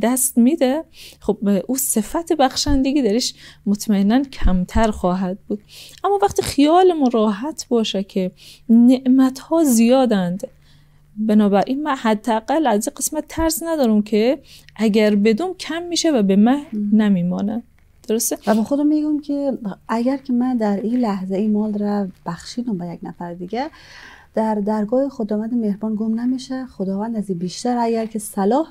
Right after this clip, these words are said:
Speaker 2: بدونه در اختیار از من قرار می‌ده.
Speaker 1: کاملاً صحیحه.
Speaker 2: مهم.
Speaker 1: یعنی که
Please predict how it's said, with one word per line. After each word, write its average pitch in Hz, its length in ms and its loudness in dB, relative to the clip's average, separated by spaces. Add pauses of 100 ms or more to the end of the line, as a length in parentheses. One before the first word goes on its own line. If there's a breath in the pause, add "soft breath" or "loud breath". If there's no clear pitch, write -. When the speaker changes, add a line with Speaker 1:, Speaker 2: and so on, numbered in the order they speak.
Speaker 2:
بدونه 320 500 -2
در 226 100 -4
اختیار 220 280 -8
از 214 180 -10
من 190 80 -6
قرار 165 300 -14
می‌ده. - 280 -16
Speaker 1:
کاملاً 208 400 -2
صحیحه. 208 340 -2
Speaker 2:
مهم. 196 120 -10 (400 loud breath)
Speaker 1:
یعنی 302 380 -2
که 349 160 -2